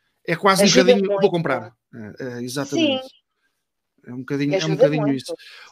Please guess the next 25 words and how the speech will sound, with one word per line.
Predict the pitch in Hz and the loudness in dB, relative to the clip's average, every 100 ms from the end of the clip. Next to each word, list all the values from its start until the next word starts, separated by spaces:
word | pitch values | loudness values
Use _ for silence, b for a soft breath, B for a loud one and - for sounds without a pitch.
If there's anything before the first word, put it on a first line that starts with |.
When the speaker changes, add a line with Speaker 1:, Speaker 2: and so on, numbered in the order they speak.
| - | -2
Speaker 1:
Ok, | 214 247 240 | 4 6 6
Speaker 2:
Claro. | 180 | 6
Speaker 1:
eh, | 143 156 - - _ _ _ - | 0 -2 -6 -10 _ _ _ -4
eh, | 175 170 160 160 | 2 4 4 4
Neuza, | 202 180 139 143 | 4 4 4 0
agora, | 175 196 147 143 170 | 4 6 4 0 -2
eh, | 160 160 226 | -2 -2 -4
o | |
teu | 214 254 | -2 -2
dia-a-dia, | 247 240 214 170 | 4 4 6 4
como | 180 | 2
disseste | 180 185 202 | 2 2 0
há | |
pouco, | - 196 160 - - | 2 2 2 -6 -4
é | 170 | 0
levantar, | 165 180 175 190 | 0 0 2 2
Speaker 2:
Sim. | |
Speaker 1:
tomar | 170 | 2
um | 165 | -2
café | 160 165 165 | -2 0 0
e | |
ir | 180 | -2
para | 175 160 | 0 0
o | |
computador, | 165 165 185 214 240 285 | 0 0 4 6 4 2